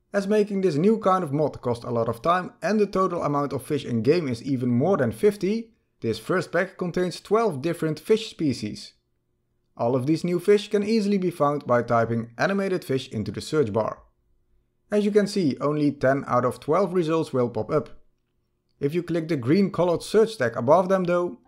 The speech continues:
all twelve objects will appear in the catalog. All of them will contain an image of the fish that can be spawned using that floor decal and my Bakie Gaming icon in the lower right corner.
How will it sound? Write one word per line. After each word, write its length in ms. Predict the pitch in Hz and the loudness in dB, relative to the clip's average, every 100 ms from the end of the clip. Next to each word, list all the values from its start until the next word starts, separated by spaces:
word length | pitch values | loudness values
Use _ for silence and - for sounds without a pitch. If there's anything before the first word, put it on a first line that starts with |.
| - | 0
all 200 | 131 196 | 0 2
twelve 280 | 196 185 156 | 0 0 0
objects 360 | 147 127 135 - | 0 0 -2 -2
will 160 | 117 | -4
appear 320 | 110 117 107 | -4 -2 -2
in 140 | - 98 | -2 -6
the 60 | |
catalog. 480 | 98 143 117 - - - _ _ _ _ _ _ _ _ _ - | 0 0 0 -4 -8 -20 _ _ _ _ _ _ _ _ _ -2
All 120 | 202 | -2
of 100 | 185 | 2
them 160 | 196 190 | 2 2
will 160 | 185 | 0
contain 380 | 185 165 170 160 | 0 0 0 0
an 100 | 147 | -2
image 300 | 160 202 202 | -2 -2 -2
of 160 | 147 123 | -4 -4
the 80 | |
fish 220 | 127 151 120 | -2 -2 -2
that 180 | 123 | -2
can 180 | - 117 | 0 0
be 80 | 110 | -2
spawned 380 | - 156 156 - | -2 0 0 0
using 380 | 123 120 113 110 | -2 -2 0 2
that 180 | 127 147 | 2 2
floor 300 | - 160 185 | 0 0 2
decal 380 | 202 196 190 - - | 0 0 -2 -4 -2
and 240 | 147 220 | -2 0
my 140 | 202 180 | -2 2
Bakie 320 | 175 165 151 | 2 0 0
Gaming 240 | 147 143 | -2 0
icon 360 | 120 123 120 123 | 0 0 -2 -4
in 180 | - 147 | -4 -2
the 80 | |
lower 280 | 113 110 123 | 0 2 2
right 240 | 107 - - | 0 -4 -2
corner. 360 | 147 135 - | -2 -2 -6